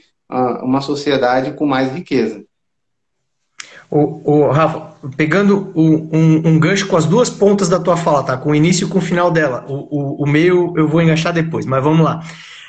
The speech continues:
Speaker 2: É, você tava, a gente tava falando dessa questão da valorização do trabalho, e agora no final tu falas, é, é, do quão isso, é,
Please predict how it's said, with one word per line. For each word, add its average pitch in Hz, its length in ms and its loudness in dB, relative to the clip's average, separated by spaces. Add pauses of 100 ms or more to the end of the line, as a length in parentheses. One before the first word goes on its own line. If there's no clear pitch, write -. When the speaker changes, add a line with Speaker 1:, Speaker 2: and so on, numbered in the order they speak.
Speaker 2:
É, 143 500 2
você - 160 -4
tava, 202 380 -2
a 175 200 0
gente 175 160 -2
tava 202 140 0
falando 196 400 0
dessa 180 320 -2
questão 170 340 -6
da 165 100 0
valorização 156 600 0
do 156 80 -2
trabalho, 139 640 -2 (280)
e 147 120 -2
agora 156 320 0
no 170 80 -6
final 170 500 0 (320)
tu 165 140 -4
falas, 165 840 2
é, 151 680 2
é, 143 500 0
do 143 180 -2
quão 196 280 4
isso, 190 480 0
é, 147 680 2